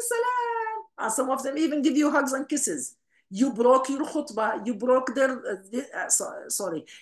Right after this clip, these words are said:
you broke their salah and you broke your intention by entering khutbah al-Jum'ah.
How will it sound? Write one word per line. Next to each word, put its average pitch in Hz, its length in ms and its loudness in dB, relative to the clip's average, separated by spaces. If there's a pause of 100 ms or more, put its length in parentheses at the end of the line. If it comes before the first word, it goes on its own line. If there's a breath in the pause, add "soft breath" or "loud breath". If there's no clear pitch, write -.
you 214 120 -4
broke 254 300 0
their 262 160 2
salah 269 380 4
and 233 120 -4
you 220 60 -4
broke 214 300 -4
your 190 200 -6 (300)
intention 185 520 -8
by 160 200 -6
entering 170 360 -10
khutbah - 380 -14
al-Jum'ah. 143 400 -14